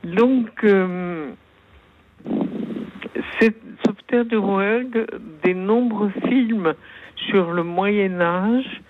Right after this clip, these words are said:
ayant le cadre du Moyen-Âge, ont été tournés sur cette place,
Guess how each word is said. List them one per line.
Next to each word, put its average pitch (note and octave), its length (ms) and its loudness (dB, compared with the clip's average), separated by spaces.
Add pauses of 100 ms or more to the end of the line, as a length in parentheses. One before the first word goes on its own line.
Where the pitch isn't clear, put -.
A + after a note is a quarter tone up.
(140)
ayant F#3+ 280 2
le F#3+ 140 0
cadre F#3+ 580 0
du E3 100 -10
Moyen-Âge, E3+ 1000 -2 (400)
ont F#3+ 100 4
été G3 380 -2
tournés G#3+ 720 0 (520)
sur A3+ 200 2 (100)
cette G3 220 0
place, C#3+ 420 -2